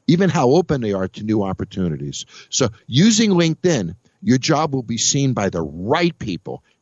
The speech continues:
and more of the right people. So hurry to linkedin dot com slash Taffer and get fifty dollars off your first job post. That's linkedin dot com slash Taffer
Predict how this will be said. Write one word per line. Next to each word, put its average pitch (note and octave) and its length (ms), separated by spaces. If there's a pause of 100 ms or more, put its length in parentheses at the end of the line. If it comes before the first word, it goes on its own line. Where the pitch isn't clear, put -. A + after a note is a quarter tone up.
and G#2 160
more B2 360
of D#2 100
the E2+ 80
right C#2+ 320
people. - 420 (220)
So - 280 (140)
hurry F#3+ 340
to F3+ 100
linkedin C#3+ 540
dot B2 260
com G#2+ 300
slash A2+ 460
Taffer F#2 420 (260)
and A2 140
get G#2+ 160
fifty - 460
dollars B2+ 420
off F#2 180
your E2+ 80
first G#2 380
job F#2+ 300
post. - 420 (320)
That's F#2 240
linkedin D3+ 720
dot B2+ 300
com G#2 320
slash G#2+ 480
Taffer F3 420